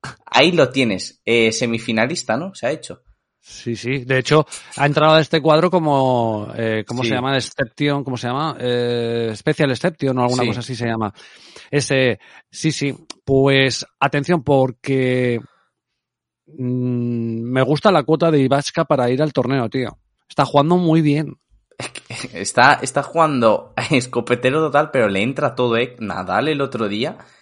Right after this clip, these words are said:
Speaker 1: se quedó como, es que, o sea,
Speaker 2: Flipao.
Speaker 1: sí, sí, diciendo, "Pero si es que, o sea, no tengo nada que hacer". El primer set, por lo menos, no sé, le metió, le hizo dos breaks, seis tres, le ganó.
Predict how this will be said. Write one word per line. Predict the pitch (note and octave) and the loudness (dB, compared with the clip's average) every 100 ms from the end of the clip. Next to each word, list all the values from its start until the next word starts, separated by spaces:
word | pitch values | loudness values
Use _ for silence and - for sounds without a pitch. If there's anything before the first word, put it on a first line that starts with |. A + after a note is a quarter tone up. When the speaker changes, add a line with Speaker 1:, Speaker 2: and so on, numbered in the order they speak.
| _ _ | _ _
Speaker 1:
se | - G#2+ G2+ | -10 -8 -4
quedó | G2 A2 | -2 -2
como, | - D3 A#2+ A2+ G#2 F#2+ - - | -2 0 4 4 2 0 -8 -14
es | - | -16
que, | - - | -14 -8
o | |
sea, | - G#2+ | -2 2
Speaker 2:
Flipao. | A2 A#2+ G#2 - | 2 2 -2 -10
Speaker 1:
sí, | - - C3 | -8 -4 0
sí, | C3+ F#3 | 0 0
diciendo, | C3+ B2 C3 A#2+ A2 G2 - _ _ _ | -2 -4 -2 0 0 -2 -10 _ _ _
"Pero | F#2+ | -8
si | G#2 | -8
es | |
que, | - A2 G2 - G2 F#2 | -6 -6 -6 -8 -12 -12
o | |
sea, | F#2+ | -8
no | G#2 | -8
tengo | G2+ G#2+ | -4 -4
nada | G#2 G2 | -4 -4
que | G2 | -6
hacer". | - G#2 A#2 - | -6 -8 -8 -10
El | G#2+ | -10
primer | - G3+ B2 C3+ | -6 -4 -2 0
set, | E3 C3 | 0 0
por | C#3 | 0
lo | C3+ | 2
menos, | A#2 B2+ D#3 | 0 -2 -4
no | C3 | -8
sé, | B2+ | -8
le | C3+ | -6
metió, | C3+ B2 B2 B2 A#2 - _ _ _ | -4 -4 -2 -2 -2 -6 _ _ _
le | B2 | -6
hizo | C3 | -4
dos | A2+ A#2+ A#2+ | 0 0 0
breaks, | A2+ B2+ C#3+ - | -2 -4 -4 -6
seis | A2+ A2+ | -6 -4
tres, | G#2+ A#2 C3+ | -4 -4 -2
le | A2 | -4
ganó. | G2 G#2 E3 | -4 -6 -8